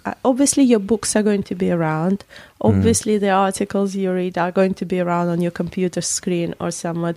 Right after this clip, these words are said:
Speaker 1: and they will ask you. And then you gently say, "I'm interested in, into this. I believe I've had other reincarnations."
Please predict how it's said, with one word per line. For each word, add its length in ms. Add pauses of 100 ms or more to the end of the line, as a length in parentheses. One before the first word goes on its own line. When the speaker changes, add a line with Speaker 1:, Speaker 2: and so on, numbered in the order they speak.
(260)
Speaker 1:
and 240
they 240
will 340
ask 540
you. 180 (1120)
And 180
then 220
you 140
gently 500
say, 580 (460)
"I'm 240
interested 580 (140)
in, 220 (420)
into 300
this. 400
I 180
believe 880 (120)
I've 220
had 200
other 260
reincarnations." 1120